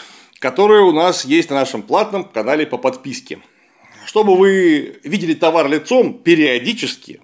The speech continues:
мы будем некоторые из уроков выкладывать в свободный общий доступ на Ютубе. Если вам интересно, если вы считаете, что это может быть полезным для ваших детей, внуков или, может быть, даже для вас,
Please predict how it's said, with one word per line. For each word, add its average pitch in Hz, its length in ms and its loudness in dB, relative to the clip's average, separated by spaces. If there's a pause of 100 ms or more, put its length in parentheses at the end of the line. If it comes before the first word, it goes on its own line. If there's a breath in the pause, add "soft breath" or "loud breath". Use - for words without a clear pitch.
мы 170 160 0
будем 147 460 -2
некоторые 135 580 -4
из 127 80 -6
уроков 131 440 0
выкладывать 170 680 -4
в - 60 -20
свободный 139 560 -2
общий 160 360 -8
доступ 226 500 -4
на 156 460 -4
Ютубе. 143 460 -4
Если 151 360 -2
вам 117 240 0
интересно, 120 600 -4 (1040 loud breath)
если 196 360 -2
вы 147 120 0
считаете, 170 360 -2
что 147 100 -4
это 131 120 -8
может 151 260 0
быть 139 180 -6
полезным 127 600 -2 (180 loud breath)
для 160 180 -2
ваших 170 340 -2
детей, 147 360 -2
внуков 170 440 -2
или, 254 180 -4
может 175 380 0
быть, 185 160 -2
даже 175 220 -2
для 147 240 -2
вас, 151 480 -2